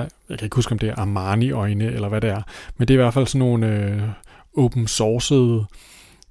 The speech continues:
øh, øjne, som man så kan bruge, og så kan man lave nogle,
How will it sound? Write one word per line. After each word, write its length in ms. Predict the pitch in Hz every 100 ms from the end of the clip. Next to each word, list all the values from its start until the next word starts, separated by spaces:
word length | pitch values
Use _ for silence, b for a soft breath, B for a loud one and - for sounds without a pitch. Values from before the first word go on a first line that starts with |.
| -
øh, 380 | 107 104 104 110
øjne, 460 | - 104 117 131
som 160 | 131 120
man 220 | 104 104
så 120 | 127
kan 120 | - 120
bruge, 600 | - 113 117 123 127 -
og 100 | 104
så 80 |
kan 100 | 123
man 100 | 120
lave 260 | 104 104 117
nogle, 260 | 113 104